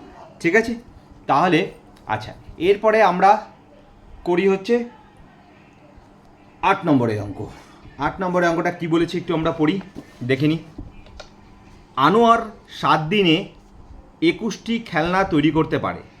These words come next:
আনোয়ার সাত দিনে একুশটি খেলনা তৈরি করতে পারে, বারো দিনে কতগুলি খেলনা তৈরি করবে? তার মানে খেলনাটার পরিমাণ, মানে বারোটি খেলনা, সেটাকে আমাদেরকে ডান দিকে রাখতে হবে, তাই তো? কারণ যেহেতু আমার কাছে খেলনার পরিমাণটা জানতে চেয়েছে, সে বারো দিনে কটা করতে পারবে। তাহলে আমরা অঙ্কটা কি লিখব?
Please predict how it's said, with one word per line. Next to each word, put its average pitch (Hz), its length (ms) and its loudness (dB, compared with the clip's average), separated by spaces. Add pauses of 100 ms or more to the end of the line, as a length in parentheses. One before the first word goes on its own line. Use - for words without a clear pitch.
(320)
আনোয়ার 147 380 2
সাত 127 260 -2
দিনে 151 200 0
একুশটি 156 340 -4
খেলনা 151 220 -2
তৈরি 135 180 -2
করতে 127 220 -4
পারে, 147 160 -2 (380)
বারো 131 340 4
দিনে 214 380 0 (280)
কতগুলি 208 420 0
খেলনা 147 320 -2
তৈরি 131 220 0
করবে? 107 220 -6
তার 170 100 -4
মানে 185 100 -6 (120)
খেলনাটার 180 500 2
পরিমাণ, 104 380 -4 (340)
মানে 131 180 0
বারোটি 156 680 2
খেলনা, 123 300 -2
সেটাকে 175 360 -4
আমাদেরকে 143 320 0
ডান 123 220 2
দিকে 110 160 -4
রাখতে 101 240 -8
হবে, 101 120 -8
তাই 151 120 -4
তো? 233 100 -4 (380)
কারণ 175 240 0
যেহেতু 160 320 0
আমার 151 160 0
কাছে 226 260 -4 (300)
খেলনার 165 340 0
পরিমাণটা 151 500 0
জানতে 110 320 -2
চেয়েছে, 101 260 -10
সে 147 100 -8
বারো 117 260 -2
দিনে 160 220 -2
কটা 123 200 -2
করতে - 280 -8
পারবে। 101 240 -10 (420)
তাহলে 196 220 4
আমরা 202 180 4
অঙ্কটা 190 280 0
কি 202 160 -8
লিখব? 196 440 2